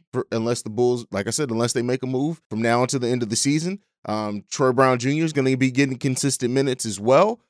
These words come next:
um, with Derrick Jones Junior being out. Um, and it just, you know, the, what, what that does is a few different things, right? It'll, A, it allows for, um, the players to kind of kn-, know now what their role is gonna be. It's no more kind of looking over their shoulder and, you know,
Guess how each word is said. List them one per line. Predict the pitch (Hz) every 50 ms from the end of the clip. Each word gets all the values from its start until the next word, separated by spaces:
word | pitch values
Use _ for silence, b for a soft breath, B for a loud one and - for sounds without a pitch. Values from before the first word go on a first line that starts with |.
| _ _
um, | - 110 120 120 117
with | 113 107 104
Derrick | 110 131 135 131 123
Jones | 127 131 139 143 131
Junior | 131 139 147 147 147
being | 143 147 147 147 147 143
out. | 147 165 175 185 - _ _ - - -
Um, | 127 135 147 147 139 - _ _ -
and | 135 143
it | 170
just, | 180 185 208 196 170 147 - -
you | 156 170
know, | 170 160 156
the, | 139 151 -
what, | - 123 135 131 156 196 208 - _ -
what | 147 170 220 247
that | - 247 240 190
does | 151 156 151 156 147 135
is | 135 123
a | 117 113
few | - 123 120
different | 104 104 95 - - -
things, | - 78 67 58 -
right? | 87 90 107 117 - -
It'll, | - 120 120 120 - - -
A, | 156 180 202 196 175
it | 160
allows | 143 135 127 127 135 139 147 147 147 147 143
for, | - - - 127 120 117 120 120 117 110 110 104 - _
um, | - 120 127 120 113 107 98 90 82 - - _ _ _ _
the | 107 113 127
players | - 165 156 160 147 151 147
to | - 135
kind | - 147 135 127
of | 113 101 104 - _ _ -
kn-, | 107 - - -
know | 131 135 147 160 170
now | 165 147 147 143 143
what | 139 135 135 135 -
their | 120 120 117
role | 113 110 107 107
is | 98
gonna | 90 104 101
be. | 92 - 85 85
It's | 90 87 - 107
no | 131 139
more | 139 139 139 139 139 139 127 110
kind | - - 143 135
of | 127 123
looking | 135 131 139 127
over | 131 131 123
their | 120 120 120
shoulder | - - 127 123 127 123 123 120 117 120
and, | 113 110 101 _ _ _ _
you | - 117
know, | 123 117 113 107 98